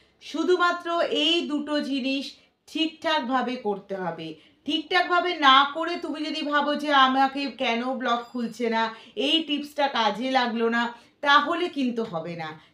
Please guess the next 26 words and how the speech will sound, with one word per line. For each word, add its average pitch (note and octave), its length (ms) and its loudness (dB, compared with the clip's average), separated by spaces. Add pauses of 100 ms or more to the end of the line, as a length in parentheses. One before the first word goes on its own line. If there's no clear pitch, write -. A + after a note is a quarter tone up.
(160)
ঠিকঠাকভাবে D4 840 2 (100)
জিনিসটাকে C4 540 -2 (380)
অ্যাপ্লাই A#3+ 420 0 (120)
করতে F#3+ 320 -8
হবে। E3 220 -10 (400)
কি D#4 120 2 (200)
করবে, E4+ 340 0 (220)
কিভাবে C#4 520 0 (120)
করবে, D4+ 260 -4 (180)
এইটা C#4 260 -2 (140)
আমি C4 140 -2 (120)
পুরো C#4 200 -2 (120)
ভিডিওটাতে B3+ 540 -4 (140)
বলবো, A#3 260 -4 (440)
তাই D#4+ 240 8 (380)
শুরু D#4+ 240 0 (100)
থেকে F#4+ 200 -2 (140)
শেষ D#4 180 -4 (120)
অবধি E4+ 200 -4 (120)
ভিডিওটা C4+ 420 -2
তোমাদের A#3+ 320 -4 (120)
দেখতে G#3 360 -6
হবে। D#3 240 -10 (380)
চ্যানেলে C#4 440 8 (100)
নতুন E4+ 280 -2
হলে E4+ 140 -2